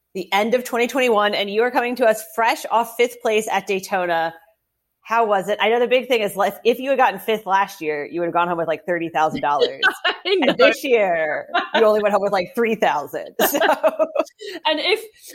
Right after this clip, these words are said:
Speaker 2: and then actually, if I'd have came third, which was always gonna be a long shot, but it was semi-possible at one point on the run,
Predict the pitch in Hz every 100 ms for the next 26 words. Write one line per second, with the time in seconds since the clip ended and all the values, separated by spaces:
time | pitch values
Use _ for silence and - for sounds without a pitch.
0 | - 285 285 277 285 - 233 254 262 269
1 | 269 226 226 - 269 226 143 117 147 165
2 | - 190 - 190 190 180 165 170 160 156
3 | 156 160 165 - 165 127 - - - -
4 | _ _ _ - 180 - 254 262 247 175
5 | - 160 156 165 175 - 160 151 143 143
6 | 135 151